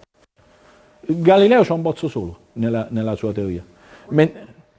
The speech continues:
questo inv-, invece, cioè quest-, questo che, che dice sostanzialmente, in qualche senso, Newton. Come capite non sono un grandissimo tifoso di Newton, ma comunque. <laughs> Quest-, quest-, questo che dice sostanzialmente Newton invece è, è, è una teoria che,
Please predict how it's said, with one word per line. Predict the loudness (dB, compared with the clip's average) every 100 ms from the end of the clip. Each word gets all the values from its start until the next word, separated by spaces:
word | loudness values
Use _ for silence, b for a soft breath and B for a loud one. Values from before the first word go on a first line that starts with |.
| _ -20 -4
questo | 4 4 6 6
inv-, | 6 4 -2
invece, | 0 0 2
cioè | 2 0 2
quest-, | 0 0
questo | 0 0 0
che, | 0 0 -2
che | -4
dice | -4 -4 -4
sostanzialmente, | -6 -6 -6 -2 -2 -2 -4 -8 -8
in | -18
qualche | -18 -12 -10
senso, | -8 -8 -6
Newton. | -4 -4 -6 -12 b b b
Come | 0 2
capite | 2 0 2
non | 0 0
sono | -4 -4
un |
grandissimo | -4 -4 -6 -8 -8
tifoso | -8 -8 -10 -10
di | -10
Newton, | -8 -10 -10 -10
ma | -8
comunque. | -6 -6 -8 _ b b b b
<laughs> | -2 -2 -2 B B B 2
Quest-, | 2 2 0
quest-, | 4 4 4
questo | 4 6
che | 4
dice | 4 2
sostanzialmente | 2 2 2 2 2 2 2 4
Newton | 6 6 4 2
invece | 2 2 2
è, | 2 -2
è, | 0 0
è | 0
una | -2 -2
teoria | 0 2 0
che, | 0 -4